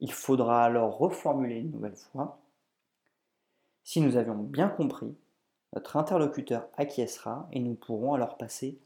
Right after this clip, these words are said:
à l'étape suivante. Étape trois, la phase de la définition de l'objectif. La situation et les ressentis ont été livrés.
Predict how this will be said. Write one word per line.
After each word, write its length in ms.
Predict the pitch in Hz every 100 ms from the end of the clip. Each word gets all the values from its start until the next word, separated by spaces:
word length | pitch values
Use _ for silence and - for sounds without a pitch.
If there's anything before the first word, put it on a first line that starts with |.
| _ -
à 100 | 113
l'étape 340 | 110 135 -
suivante. 520 | - 117 - _ - _ _ _ _ _ _ _ _ _ _ _ _ _ _ _ _ _ _ _ _ _ _ _ _ _ _ _ _ _ _ -
Étape 400 | 165 165 117 -
trois, 580 | - 117 113 147 233 _ _ _ _ _ _ _ _ _ _ _ _ -
la 80 | 117
phase 400 | - 160 180 147
de 100 | 127
la 120 | 120
définition 800 | 123 185 185 156 147 - - 147
de 80 | 139
l'objectif. 520 | 123 117 117 - - _ _ _ _ _ _ _ _ _ _ _ _ _ _ _ _ _ _ _ _ _ _ _ _ _ _ -
La 120 | 127
situation 580 | - 190 - 180 - 190
et 60 | 139
les 100 | 123
ressentis 640 | 131 175 - 160 - 156
ont 140 | 127 117
été 220 | - 113
livrés. 340 | 113 113 135